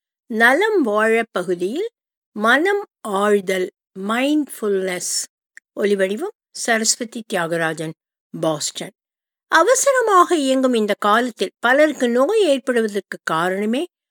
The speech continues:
அவர்களது மனம்தான் என்றால் வியப்பாக இருக்கிறதா? உண்மை அதுதான்.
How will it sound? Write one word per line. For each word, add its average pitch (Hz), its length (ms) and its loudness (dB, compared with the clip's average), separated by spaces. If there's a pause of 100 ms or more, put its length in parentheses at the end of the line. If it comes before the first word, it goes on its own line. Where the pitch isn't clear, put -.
(140)
அவர்களது 233 580 2
மனம்தான் 339 680 2
என்றால் 202 560 0
வியப்பாக 269 600 -2
இருக்கிறதா? 185 680 -6 (520)
உண்மை 320 420 2
அதுதான். 185 520 -2